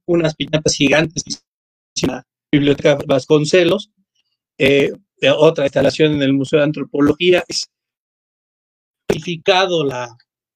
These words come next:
la, nuestro trabajo, porque, porque realmente es, es maravilloso. Yo no me puedo detener, yo no puedo decir, "No, yo nada más me voy a dedicar a hacer cuentos, nada más voy a hacer talleres".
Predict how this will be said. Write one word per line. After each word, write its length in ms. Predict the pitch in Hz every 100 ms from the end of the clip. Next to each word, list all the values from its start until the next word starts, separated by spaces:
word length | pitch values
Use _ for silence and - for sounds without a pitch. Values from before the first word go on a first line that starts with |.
| _ -
la, 380 | 139 131 139 160
nuestro 500 | 156 151 135 143 -
trabajo, 300 | - 143 - _ _ _ _ _ _ - 165 175 _ _ _ _ _ _ _
porque, 460 | - 160 160 160 160 - _ _ _
porque 300 | 170 160 175
realmente 520 | 190 214 220 214 220
es, 340 | 208 - - _ - -
es 140 | 226
maravilloso. 340 | 226 202 190 233
Yo 20 |
no 80 | 240
me 100 | 214
puedo 260 | 208 208
detener, 380 | 185 - - 123
yo 100 | 170
no 120 | 202
puedo 140 | 190 180
decir, 180 | 160
"No, 100 | 247
yo 100 | 240
nada 120 | 254 247
más 180 | 233
me 100 | 214
voy 80 | 202
a 40 | 214
dedicar 220 | 175 175
a 20 |
hacer 220 | 165 170 -
cuentos, 340 | 151 156 123
nada 260 | 143 214 220
más 80 | 208
voy 100 | 196
a 20 |
hacer 240 | 196 180 165 _ _
talleres". 440 | 143 143 120 120